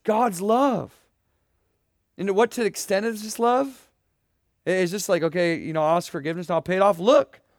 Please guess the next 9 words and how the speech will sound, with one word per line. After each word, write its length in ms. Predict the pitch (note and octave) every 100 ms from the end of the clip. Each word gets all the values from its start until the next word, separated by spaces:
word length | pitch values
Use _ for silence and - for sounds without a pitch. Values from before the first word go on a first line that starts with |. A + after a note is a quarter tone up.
| _ _ _ _ -
it's 220 | G3 -
full 400 | - G#3+ B3+ C4+
and 140 | A#3
complete. 720 | - F#3+ F#3+ C4 C4 - - _ _ _ _
When 160 | F3+ G3+
you're 160 | A3+ C#4
forgiven, 520 | - G3+ G3 C4 A#3
friend, 260 | G#3 F#3+
you're 180 | E3 A3